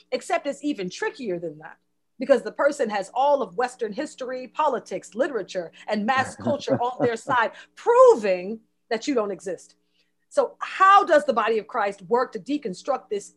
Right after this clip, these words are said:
Speaker 1: image of socially colored whiteness, its sovereignty and supremacy, uh, and subsequent erasure of all other images of human being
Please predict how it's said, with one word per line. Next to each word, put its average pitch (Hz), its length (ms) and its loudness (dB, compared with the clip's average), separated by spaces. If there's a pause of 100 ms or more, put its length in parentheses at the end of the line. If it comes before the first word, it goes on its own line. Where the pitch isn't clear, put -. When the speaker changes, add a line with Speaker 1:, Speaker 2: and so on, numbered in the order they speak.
Speaker 1:
image 269 520 -4
of 202 160 -12
socially 190 340 -6
colored 180 320 -8
whiteness, 226 580 -2
its 214 200 -14
sovereignty 254 560 -2
and 151 100 -20
supremacy, 226 800 -8 (380)
uh, 214 100 -8
and 220 120 -6
subsequent 262 420 -6
erasure 190 720 -2 (220)
of 190 120 -10 (100)
all 277 400 6
other 220 440 -4
images 226 480 -4
of 180 100 -12
human 254 300 -10
being 190 520 -4